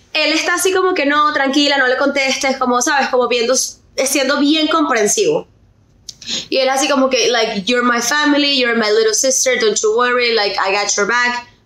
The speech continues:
don't worry about it". Y a este tipo le sigue llamando, y yo le quito el teléfono, y le digo, "Deja, dame el teléfono". "No, se acabó este peo, se acabó". Me mamé, me mamé, él me llamó a mí dos veces, yo no contesté, no me llamó más, no me escribió, no me jodió.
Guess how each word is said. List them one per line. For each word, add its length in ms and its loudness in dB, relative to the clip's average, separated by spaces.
don't 240 -2
worry 180 0
about 220 -2
it". 140 -6
Y 160 0
a 160 0
este 160 -2
tipo 300 2
le 120 2
sigue 260 0
llamando, 360 2
y 60 0
yo 80 2
le 100 0
quito 180 0
el 100 -2
teléfono, 360 0
y 40 2
le 80 2
digo, 120 0
"Deja, 540 -2
dame 160 0
el 60 2
teléfono". 440 -2
"No, 320 0
se 140 -2
acabó 160 2
este 140 -2
peo, 180 -2
se 100 -2
acabó". 240 0
Me 120 2
mamé, 440 2
me 100 0
mamé, 360 0
él 60 -2
me 120 0
llamó 200 2
a 40 2
mí 180 2
dos 160 2
veces, 240 0
yo 80 2
no 80 -2
contesté, 380 -2
no 140 2
me 100 0
llamó 200 0
más, 160 2
no 80 4
me 100 0
escribió, 360 0
no 100 2
me 100 2
jodió. 440 2